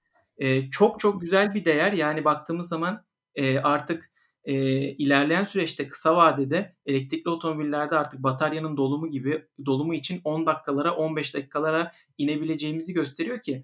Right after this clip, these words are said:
Speaker 1: eee, asıl zaten günümüzde elektrikli otomobiller alırken, eee, dikkat edilmesi gereken detaylardan birisi nedir? Verimlilik adına,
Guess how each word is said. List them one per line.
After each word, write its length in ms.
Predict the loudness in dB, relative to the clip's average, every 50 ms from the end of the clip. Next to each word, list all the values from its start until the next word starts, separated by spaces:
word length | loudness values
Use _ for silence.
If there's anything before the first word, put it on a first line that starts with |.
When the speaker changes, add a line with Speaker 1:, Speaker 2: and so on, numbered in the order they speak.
| -14 _ _ _ _ _ _ _ _ _ _
Speaker 1:
eee, 140 | -2 -2 4 4
asıl 320 | 4 4 4 2 0 2
zaten 420 | 4 4 4 4 2 0 -2 -2
günümüzde 420 | -2 -4 -2 -2 -4 -4 0 0 2
elektrikli 400 | 2 0 -2 -4 -8 -8 -6 -6
otomobiller 540 | -6 -4 -4 -4 -4 -4 -2 -2 -2 -2 0 0
alırken, 520 | 0 0 0 -2 -4 -4 -4 -4 -4 -6 _ _ _ _ _ _
eee, 440 | -2 0 0 0 0 -2 -2 -4 -6
dikkat 260 | -4 -2 -2 0 0
edilmesi 420 | 0 0 0 -2 -2 -4 -4 -4 -2
gereken 420 | 0 0 0 0 -2 -2 -2 -2
detaylardan 640 | -2 -2 -2 -2 0 0 2 0 0 0 0 0 0
birisi 300 | -4 -4 -6 -6 -4 -4
nedir? 280 | -2 -2 -2 -4 -2 0
Verimlilik 460 | 0 0 0 -2 -2 -4 -4 -2 -2
adına, 420 | -4 -2 -2 -2 -2 -2 -4 -6